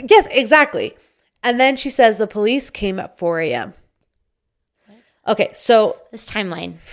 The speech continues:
Speaker 1: it's, it's a little
Speaker 2: It's a
Speaker 1: janky.
Speaker 2: little iffy.
Speaker 1: So, and maybe she just was nervous and didn't know how to, like, talk, and the timeline got mixed up.
Speaker 2: Yeah.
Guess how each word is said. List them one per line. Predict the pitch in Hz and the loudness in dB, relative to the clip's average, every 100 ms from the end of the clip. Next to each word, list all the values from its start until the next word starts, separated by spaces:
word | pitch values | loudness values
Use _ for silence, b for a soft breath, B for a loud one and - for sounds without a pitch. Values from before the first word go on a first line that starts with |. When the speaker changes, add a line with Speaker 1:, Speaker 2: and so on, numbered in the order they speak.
| B B | B B
Speaker 1:
it's, | 240 233 233 - - _ _ | 4 4 2 -8 -12 _ _
it's | - 226 214 | -4 -2 2
a | 262 | 2
little | 311 415 | 4 2
Speaker 2:
It's | 427 | 4
a | 415 | 2
Speaker 1:
janky. | 508 330 320 - - - - | 2 0 -2 -2 -4 -8 -8
Speaker 2:
little | 453 403 - | -6 -4 -6
iffy. | - 202 175 165 156 170 180 - | -6 -6 -4 -2 -4 -6 -8 -12
Speaker 1:
So, | - 320 285 277 269 262 | 2 4 6 4 2 2
and | 262 269 | 0 -2
maybe | 294 302 330 | -2 0 -2
she | 320 302 | -2 -4
just | 277 277 - | -4 -6 -6
was | 240 208 | -8 -8
nervous | 214 220 220 233 | -6 -4 -2 -4
and | 208 | -6
didn't | 214 | -8
know | 208 | -8
how | 202 | -4
to, | 214 202 | 0 0
like, | 190 185 _ _ _ - | -2 -4 _ _ _ -14
talk, | 202 190 196 | -8 -6 -6
and | 202 | -8
the | 190 | -8
timeline | - 196 196 196 | -6 -6 -6 -6
got | - | -6
mixed | 190 185 - | -8 -8 -2
up. | 185 220 | 0 0
Speaker 2:
Yeah. | 196 | -2